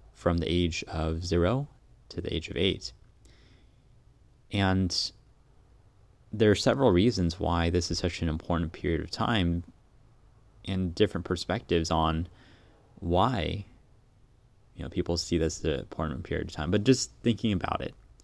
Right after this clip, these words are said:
you know, in the context of history, for example, in ancient times, young boys would go through a rite of passage,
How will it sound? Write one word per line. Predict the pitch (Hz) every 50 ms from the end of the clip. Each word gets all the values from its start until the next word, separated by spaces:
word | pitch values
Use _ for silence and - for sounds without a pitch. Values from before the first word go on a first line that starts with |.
| _ - - - -
you | 82
know, | 87 82 80
in | 92 101
the | 110
context | - - 131 127 123 - 120 110 - - -
of | 95 -
history, | - 107 98 - - - - 65
for | 80 - - 71 -
example, | 78 - - - - - - - - - - - - - - - - - - - - - - - - - - - - - - - - - - - - - - - - - - - - - _ - - - - - - - _ - -
in | - 107 104 98
ancient | 104 110 110 - 107 95 90
times, | - - 98 98 95 95 92 95 98 95 - - - - - - - _ _ _ _ - - - - - - - - - - - - - - - - - - - - - - - - - - - - - - - - - - - - 147 - -
young | - 107 104 101 104 104
boys | 90 90 90 92 92 95 90
would | 90 87
go | 82 85 85 85
through | - - 85 82
a |
rite | 80 76 76 78 76 80
of | 78
passage, | - - 71 80 92 98 - 117 117 123 127 - - - - -